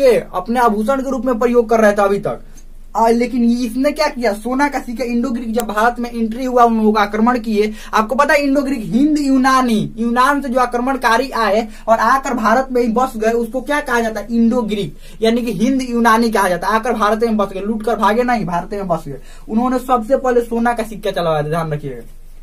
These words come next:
और सोना का सिक्के चलवाया था, ये मत सोचिए कि वो चांदी का सिक्का नहीं चलवाते थे, सोना का चलवाया ना, चांदियों का सिक्का चलवाते थे। हाँ, लेकिन सोना इन लोगों के लिए नया था, पीछे कोई सोना का सिक्का नहीं चलाया था, ये सिर्फ सोना का सिक्का,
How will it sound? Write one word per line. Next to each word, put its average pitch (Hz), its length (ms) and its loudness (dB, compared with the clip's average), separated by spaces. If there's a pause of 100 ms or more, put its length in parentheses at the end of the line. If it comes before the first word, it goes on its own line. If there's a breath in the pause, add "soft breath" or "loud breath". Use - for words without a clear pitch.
(340 soft breath)
और 233 60 4
सोना 254 420 2
का 302 120 -2
सिक्के 294 260 -6
चलवाया 269 280 4
था, 254 60 -4
ये 269 180 0
मत 302 160 4
सोचिए 294 300 -6
कि 294 100 -2
वो 277 60 4
चांदी 277 460 0
का 285 120 -2
सिक्का 277 200 -2
नहीं 254 180 0
चलवाते 202 360 2
थे, 160 120 -6
सोना 247 300 0
का 285 80 -2
चलवाया 226 300 -2
ना, 214 340 0 (160)
चांदियों 247 360 2
का 262 100 0
सिक्का 226 160 0
चलवाते 180 400 -2
थे। 131 360 -10 (640)
हाँ, 165 100 -8
लेकिन 233 300 2
सोना 277 340 2
इन 294 120 4
लोगों 277 160 0
के 269 100 -6
लिए 254 100 -2
नया 226 240 2
था, 151 140 -4 (160)
पीछे 226 200 -4
कोई 285 260 -2
सोना 269 240 -2
का 285 60 -2
सिक्का 269 240 -4
नहीं 262 140 -2
चलाया 247 220 2
था, 254 80 -2
ये 233 220 -2
सिर्फ 233 360 -8
सोना 214 240 0
का 185 80 -4
सिक्का, 165 220 -8